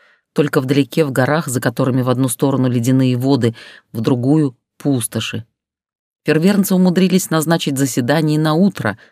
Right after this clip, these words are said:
На утро! Нет бы в обед или ближе к вечеру, но у них все важные дела решаются по утрам.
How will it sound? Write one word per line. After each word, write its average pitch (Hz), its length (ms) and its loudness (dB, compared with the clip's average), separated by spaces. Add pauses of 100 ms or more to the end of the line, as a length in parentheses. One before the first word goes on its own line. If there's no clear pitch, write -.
(120)
На 135 300 0 (140)
утро! 185 680 0 (640)
Нет 185 240 2
бы 214 140 4
в 233 80 0
обед 254 360 4
или 127 120 2
ближе 156 320 0
к - 80 -4
вечеру, 127 480 0 (380)
но 202 140 6
у - 20 8
них 226 200 6
все - 200 0
важные 147 340 0
дела 139 260 0
решаются 135 520 -2
по 131 160 -2
утрам. 113 400 -4